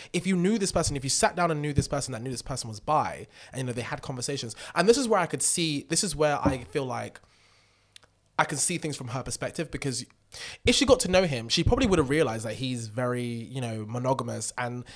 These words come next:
is that person that would have stayed in a relationship regardless of whether or not he's attracted to men or women, because he, he, I mean, the way he presented it, it wasn't sure if it was, I wasn't sure if it was pan or if it was, like, just bisexual.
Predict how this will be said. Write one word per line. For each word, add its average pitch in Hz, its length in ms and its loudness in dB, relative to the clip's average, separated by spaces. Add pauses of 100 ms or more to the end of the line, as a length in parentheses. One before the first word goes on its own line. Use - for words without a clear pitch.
(140)
is 143 160 -2
that 139 200 -2
person 120 640 0 (140)
that 123 180 -4
would 147 120 -2
have - 80 -2
stayed 139 260 0
in 123 100 -6
a 120 60 -8
relationship 120 720 -6 (240)
regardless 131 560 -2
of 117 160 -4
whether 120 200 -2
or 117 40 -2
not 113 140 -6
he's 117 120 -10
attracted 123 260 -10
to - 80 -8
men 117 160 -8
or 104 120 -10
women, 120 200 -6
because 110 220 -8
he, 127 240 -8 (260)
he, 123 360 -6 (260)
I 143 60 -2
mean, 147 200 0
the 135 60 -2
way 160 140 2
he 175 60 -2
presented 135 360 0
it, 160 100 2
it 123 80 -2
wasn't 123 220 -4
sure 127 140 -4
if - 80 -10
it 107 80 -8
was, 107 160 -10
I 127 80 -2
wasn't 127 240 -4
sure 123 100 -6
if 113 80 -8
it 110 120 -10
was 110 360 -6 (240)
pan 120 380 -4
or 120 100 -2
if - 80 -8
it 104 80 -10
was, 110 320 -8
like, 104 140 -10
just - 160 -8
bisexual. 110 640 -10